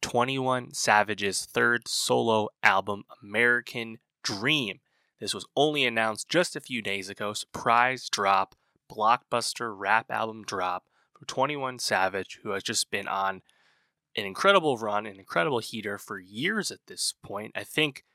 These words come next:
given how much I like American Dream, I think it's pretty safe to say that Twenty-one Savage is a upper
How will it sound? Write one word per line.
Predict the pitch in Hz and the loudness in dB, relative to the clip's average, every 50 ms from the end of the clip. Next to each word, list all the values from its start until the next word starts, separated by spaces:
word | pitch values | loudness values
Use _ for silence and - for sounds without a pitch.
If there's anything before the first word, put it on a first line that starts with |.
| _ _ _ _ _ _ _ _ | _ _ _ _ _ _ _ _
given | 139 139 139 135 120 | 0 0 0 0 0
how | - 135 127 | 0 -2 0
much | 127 123 - 113 | 0 0 2 2
I | 104 95 | 0 0
like | 92 98 101 117 156 170 - | 0 0 2 2 2 2 0
American | 127 110 107 107 110 107 101 - - 101 95 92 | -2 -2 0 0 0 0 -2 -4 -8 -16 -14 -10
Dream, | 92 92 98 135 175 180 151 117 | -8 -6 -4 -4 -2 -2 0 0
I | 98 101 | 0 0
think | - - 165 139 120 | 0 -4 -6 -6 -6
it's | - - | -8 -8
pretty | - - 170 139 110 107 | -6 -4 -4 -4 -2 -2
safe | - - 120 123 - | 2 2 2 2 0
to | - _ - | -4 _ -8
say | - - 107 104 | -2 2 2 2
that | 92 92 - | 2 -2 -6
Twenty-one | - - 123 113 104 95 90 90 | -6 -6 -4 -4 -4 -6 -6 -6
Savage | - - 104 98 101 98 92 90 90 - - | -4 0 2 2 2 2 0 -6 -10 -12 -10
is | - 95 90 | -10 -10 -8
a | 90 - - _ _ | -10 -12 -14 _ _
upper | 147 147 147 160 139 - | 4 4 4 4 0 -2